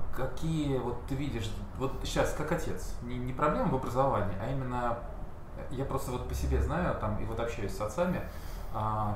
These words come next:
щас вот сентябрь, вот многие дети так не особо, ну, кто-то горит, кто-то не очень горит.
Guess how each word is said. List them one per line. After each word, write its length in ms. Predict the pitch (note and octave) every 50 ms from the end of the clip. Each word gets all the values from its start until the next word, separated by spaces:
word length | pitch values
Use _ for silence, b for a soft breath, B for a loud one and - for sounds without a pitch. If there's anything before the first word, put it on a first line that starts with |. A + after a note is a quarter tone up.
| -
щас 180 | - E3 D#3 -
вот 100 | B2+ A2+ - - - -
сентябрь, 400 | C#3 - - A#2 G2+ F#2+ F#2+ F#2+ - - - - - - - - -
вот 100 | - - - - G#2+ G#2+
многие 260 | B2+ C#3 C3+ B2 A#2
дети 240 | A2+ B2+ D3+ D#3 -
так 160 | - A#2+ - -
не 80 | A#2
особо, 480 | A2+ A2 - - D3+ D3 C3 B2 A#2 B2
ну, 60 | D3
кто-то 240 | - - D#3 D3+ C#3+
горит, 260 | C3+ D#3 F3 - -
кто-то 200 | - C#3 - D3
не 60 | C#3+ B2+
очень 260 | - - G#2+ G#2+ G2+
горит. 180 | G2 G2 F#2+